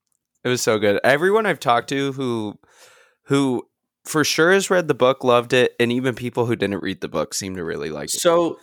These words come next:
Speaker 2: that was my, and I don't wanna spoil anything for people who haven't seen it, but that was a, my concern a little bit was people who haven't seen it, it's pretty out there.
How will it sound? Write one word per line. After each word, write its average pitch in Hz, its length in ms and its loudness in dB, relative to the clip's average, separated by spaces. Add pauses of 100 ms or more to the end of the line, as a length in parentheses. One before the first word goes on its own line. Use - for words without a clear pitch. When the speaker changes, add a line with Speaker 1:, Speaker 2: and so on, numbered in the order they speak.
(160)
Speaker 2:
that 165 320 0
was 269 200 0
my, 127 580 0 (580)
and 147 120 2
I 147 60 4
don't 180 140 4
wanna 202 140 2
spoil 107 400 -2
anything 110 280 -2
for - 120 -14
people 101 240 -8
who 98 60 -2
haven't 98 200 -4
seen 107 180 -6
it, 104 80 -4
but 104 120 -6
that 120 80 4
was 151 160 2
a, 156 80 -2 (160)
my 120 240 0
concern 113 400 -4
a 107 40 -2
little 107 160 -2
bit 104 140 -2
was - 220 -4 (320)
people 147 240 2
who 120 100 4
haven't 107 480 0
seen 143 260 2
it, 147 240 2
it's - 240 -4 (100)
pretty 143 600 0
out 95 320 -2
there. - 320 -4